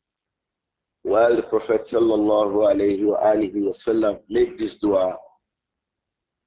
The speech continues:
his hands were raised up, alayhi salatu wasalam. This showed that it is from the sunnah of dua to raise our hands.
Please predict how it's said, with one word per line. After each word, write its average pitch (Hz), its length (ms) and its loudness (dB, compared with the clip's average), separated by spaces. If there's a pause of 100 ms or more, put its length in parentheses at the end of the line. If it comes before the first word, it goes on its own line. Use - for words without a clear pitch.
(280)
his 101 320 -6
hands 117 720 -4
were 90 360 2
raised 120 360 0
up, 110 240 -2
alayhi 95 340 0
salatu 92 520 -4
wasalam. 82 420 -8 (960)
This 117 380 -8
showed 113 540 -2 (140)
that 90 380 -6 (720)
it 92 240 -10
is - 480 -10 (360)
from 95 220 -4
the 87 100 -4
sunnah 123 680 0
of 101 200 -2 (220)
dua 101 440 0 (680)
to 90 140 -2
raise 104 480 0
our 87 360 -2
hands. - 580 -6